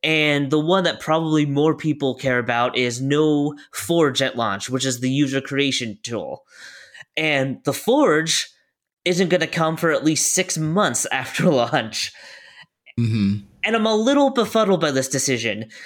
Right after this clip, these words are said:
Speaker 1: because I understand. So I have memories playing co-op Halo. So, like, that kind of m-, makes me sad that that won't be there at launch. However, I understand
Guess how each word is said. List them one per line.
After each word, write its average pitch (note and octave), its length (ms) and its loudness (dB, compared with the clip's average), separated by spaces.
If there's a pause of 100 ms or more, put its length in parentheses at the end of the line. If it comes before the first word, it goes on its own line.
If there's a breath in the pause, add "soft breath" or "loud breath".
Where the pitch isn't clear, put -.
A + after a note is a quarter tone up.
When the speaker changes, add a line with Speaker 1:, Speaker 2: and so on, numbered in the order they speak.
(140 loud breath)
Speaker 1:
because E3 600 0 (680 soft breath)
I G#3 160 2
understand. F#3 760 0
So F3+ 180 2
I G3 220 2
have G3+ 280 0
memories D3+ 500 2
playing C#3 500 0 (140)
co-op C3+ 380 0
Halo. A#2+ 460 2 (260 loud breath)
So, D#3 180 0
like, C#3+ 320 0
that F3 340 -2
kind D#3 220 0
of - 80 -6
m-, C#3 120 -4 (100)
makes C#3+ 280 -2
me C#3+ 80 0
sad A#2 400 -2
that A#2 120 -10
that B2+ 240 -4
won't A#2 180 -4
be A#2+ 120 0
there A2+ 180 0
at - 80 -6
launch. A2+ 380 -2 (180 loud breath)
However, F#3+ 440 2
I D#3+ 160 2
understand C3 760 0